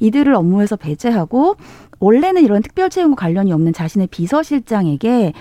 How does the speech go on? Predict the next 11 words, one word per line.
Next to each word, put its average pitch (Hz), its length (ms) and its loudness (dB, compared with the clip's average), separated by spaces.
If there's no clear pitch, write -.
이 190 80 -6
특별 392 340 -4
채용 294 260 2
업무를 170 360 0
맡겼다. 160 800 -4
그리고 262 460 -2
이 170 180 0
심사위원을 320 720 0
불공정하게 254 680 2
선정하도록 254 680 2
하고 262 440 -2